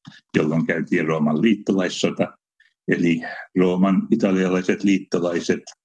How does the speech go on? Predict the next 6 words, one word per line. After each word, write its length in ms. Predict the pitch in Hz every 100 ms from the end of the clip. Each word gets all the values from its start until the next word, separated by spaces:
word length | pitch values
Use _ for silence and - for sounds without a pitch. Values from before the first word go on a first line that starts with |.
| _ _ -
nousivat 640 | 87 87 80 87 78 78
Roomaa 500 | 95 85 78 82 80
vastaan, 680 | 95 101 - - 98 87 82 -
Rooman 360 | 76 80 78
mielestä 420 | 82 85 85 - 92
vaatien 640 | 113 101 95 107 101 90